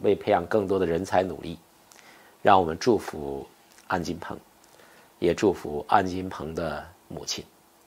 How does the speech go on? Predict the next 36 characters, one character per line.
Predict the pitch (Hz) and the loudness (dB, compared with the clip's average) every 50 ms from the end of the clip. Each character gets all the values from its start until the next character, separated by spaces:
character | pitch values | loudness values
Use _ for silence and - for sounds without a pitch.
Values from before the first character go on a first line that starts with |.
| _ _ _ _ _ _ _ _ _ _ _ _ _ - - - _ _ _ _ _ - | _ _ _ _ _ _ _ _ _ _ _ _ _ -20 -20 -20 _ _ _ _ _ 4
有 | 113 107 | 6 6
人 | 107 127 | 6 6
可 | 127 120 | 4 0
能 | 101 101 | 0 0
会 | 107 - 127 117 110 107 104 | 2 4 6 6 6 4 2
觉 | - 98 104 | 4 4 4
得， | 113 131 131 127 127 127 123 123 | 6 6 6 8 8 6 6 4
司 | 117 - - 143 | 2 0 0 2
马 | 113 95 | 2 2
南 | 104 113 117 117 | 4 2 0 2
这 | 123 131 | 2 2
老 | - - - | 2 2 0
头 | - - - | 0 -2 -4
儿 | - 101 104 104 104 110 113 113 113 110 113 | -4 -2 -2 -2 -2 -2 -2 0 -2 -2 -2
是 | - - - 107 | -4 -4 -4 -4
不 | 98 98 | -4 -4
是 | - - - 104 101 101 98 98 98 95 92 92 92 92 92 90 95 101 | -4 -2 0 2 2 2 2 2 0 0 0 0 -2 -2 -4 -6 -6 -2
脑 | 95 92 95 | 2 2 2
血 | 104 98 | 2 4
管 | 98 107 117 | 4 6 6
软 | 123 120 98 76 71 78 | 8 8 6 4 2 2
化 | - - 120 120 113 104 | 6 10 12 12 12 12
了？ | 95 90 - | 8 4 0
怎 | - - | -4 -6
么 | 82 87 | -8 -6
这 | 101 104 113 | -4 -2 -2
种 | 107 101 85 | -2 -2 -4
事 | - - 113 | 0 2 2
儿 | 107 104 101 101 | 4 4 4 4
让 | 104 107 104 95 | 4 4 4 4
你 | 90 | 2
那 | 92 104 117 | 0 0 0
么 | 113 | 2
动 | 101 95 98 92 | 0 0 -2 -4
情 | 87 - - - - | -4 -6 -10 -10 -10
啊？ | - - | -12 -14